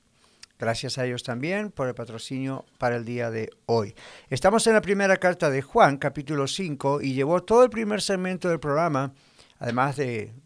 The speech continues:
lo legal y los saludos, de hablar del primer versículo. Es necesario,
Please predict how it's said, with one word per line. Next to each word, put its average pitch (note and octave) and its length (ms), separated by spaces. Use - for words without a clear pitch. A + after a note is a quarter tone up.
lo A#2+ 180
legal C3+ 380
y C3+ 80
los B2+ 140
saludos, C#3+ 580
de D3 360
hablar E3 280
del G#3+ 100
primer G3 340
versículo. B2 640
Es C3+ 120
necesario, F3 840